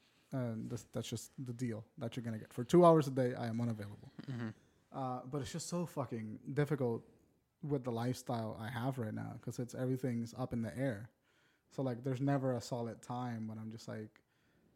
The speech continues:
Speaker 1: I have th-, five-hour blocks that I'm not doing anything. I'm gonna take two hours out of that five hours and do that. I'm, like, at school, I'm, like, working on something, I'm, like, on a photo shoot, or I'm, like, doing whatever
Speaker 2: You
Speaker 1: this
Speaker 2: still
Speaker 1: is.
Speaker 2: have a lot of free time?
Speaker 1: It,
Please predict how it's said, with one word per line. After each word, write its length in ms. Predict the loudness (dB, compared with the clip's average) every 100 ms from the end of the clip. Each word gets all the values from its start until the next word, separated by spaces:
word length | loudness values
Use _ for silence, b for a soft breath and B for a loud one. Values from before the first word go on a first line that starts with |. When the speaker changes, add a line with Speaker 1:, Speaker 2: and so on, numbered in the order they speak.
| _
Speaker 1:
I 80 | 2
have 220 | 4 4 0 -8
th-, 140 | -4
five-hour 560 | 2 4 4 0 -2 -2
blocks 480 | -2 -2 -4 -8
that 120 | -8 -4
I'm 140 | -2
not 240 | -2 -4
doing 260 | -4 -2 -2
anything. 540 | 0 -2 -4 -8 -10 -18 -8
I'm 160 | -4 -2
gonna 140 | -2
take 180 | 0 -2
two 200 | 2 2
hours 280 | 4 0 -4
out 80 | -4
of 60 | -4
that 180 | -6
five 220 | -4 -4 -2
hours 360 | -4 -4 -6
and 220 | -8 -10 -10 -6
do 120 | -4
that. 200 | -4 -6 -12 b b b
I'm, 60 | -4
like, 140 | -4 -4
at 80 |
school, 320 | 2 6 6 6
I'm, 140 | 2
like, 140 | -2 -4
working 260 | -2 -2
on 80 | -2
something, 320 | -4 -4 -4
I'm, 160 | -6 -6
like, 100 | -6
on 60 | -8
a 60 |
photo 280 | -2 0 0
shoot, 300 | 0 -2 -2
or 120 | -4
I'm, 140 | -4 -4
like, 180 | -6 -4
doing 240 | -2 -2
whatever 300 | 0 0 2
Speaker 2:
You 60 | 0
Speaker 1:
this 100 | 0
Speaker 2:
still 120 | 0
Speaker 1:
is. 40 | 0
Speaker 2:
have 80 |
a 40 | 4
lot 140 | 4
of 60 | 4
free 240 | 2 2
time? 320 | 2 -4 -4 -10 _ -14
Speaker 1:
It, 100 | -6